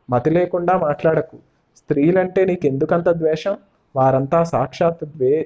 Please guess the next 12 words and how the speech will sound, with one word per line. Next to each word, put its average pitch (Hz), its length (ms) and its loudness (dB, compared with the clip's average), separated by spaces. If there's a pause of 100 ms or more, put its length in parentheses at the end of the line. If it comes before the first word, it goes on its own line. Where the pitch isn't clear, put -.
దేవీ 151 380 -2
స్వరూపాలు. 143 680 -4 (480)
నీవు 160 220 2
తల్లిని 160 420 0
ఎలా 175 220 2
గౌరవించి 170 580 0
నమస్కరిస్తావో, 170 880 -4
అదే 156 320 0
విధంగా 180 400 -4
అందరి 165 380 -2
స్త్రీల 185 320 -6
పట్ల 185 320 -8